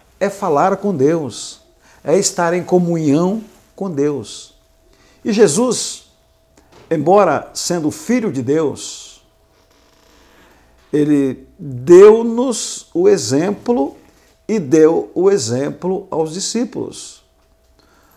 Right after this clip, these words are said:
Examinando os evangelhos, nós podemos ver Jesus constantemente indo orar.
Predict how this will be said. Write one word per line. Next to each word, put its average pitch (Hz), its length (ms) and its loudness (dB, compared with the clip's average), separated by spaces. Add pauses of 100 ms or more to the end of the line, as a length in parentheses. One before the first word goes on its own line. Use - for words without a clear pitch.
(140)
Examinando 190 760 0
os 151 160 -4
evangelhos, 147 680 0
nós 151 120 -6
podemos 139 440 -4
ver 156 360 -2 (640)
Jesus 160 800 -2 (420)
constantemente 214 960 -2
indo 185 260 -4
orar. - 600 -4